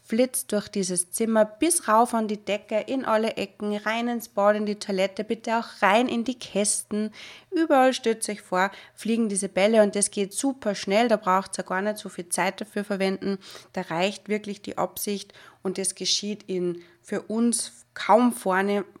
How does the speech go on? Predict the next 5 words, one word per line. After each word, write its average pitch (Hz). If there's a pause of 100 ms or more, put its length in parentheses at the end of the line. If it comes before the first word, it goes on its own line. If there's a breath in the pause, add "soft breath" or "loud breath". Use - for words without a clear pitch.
(120)
kaum 196
wahrnehmbarer 180 (800)
Geschwindigkeit. - (560 loud breath)
Und 185
dann 277